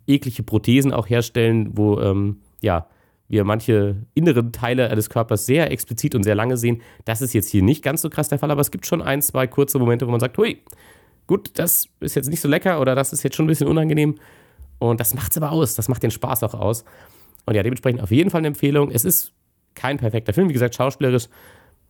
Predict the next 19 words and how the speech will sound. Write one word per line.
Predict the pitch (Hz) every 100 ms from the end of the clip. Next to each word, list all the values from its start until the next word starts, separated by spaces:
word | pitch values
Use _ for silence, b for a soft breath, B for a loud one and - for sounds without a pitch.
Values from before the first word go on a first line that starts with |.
| _ - _ -
ja, | 110
gibt's | 104 143 -
ein, | 135 135
zwei | 135 127 120 113
Stellen, | - 117
die | 110
vielleicht | 104 90
nicht | 123 - - _ -
optimal | 160 - 135 123 131
sind. | 123 117
Taylor | 123 113
Russell, | 117 120
wie |
gesagt, | 107 107 110
glaub | 113 104
ich, | 107
ist | 110
ein | 101
bisschen | 95 147 170 139 120